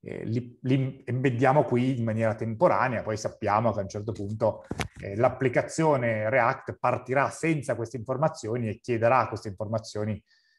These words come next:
eh, a un server e appena avrà queste informazioni dal server potrà renderizzare correttamente tutto.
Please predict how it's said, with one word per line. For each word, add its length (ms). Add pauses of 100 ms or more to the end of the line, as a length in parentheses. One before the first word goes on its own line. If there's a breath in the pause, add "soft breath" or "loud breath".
eh, 120
a 140
un 100
server 520
e 40
appena 440
avrà 340
queste 220
informazioni 920 (140)
dal 240
server 420
potrà 360
renderizzare 760
correttamente 560
tutto. 460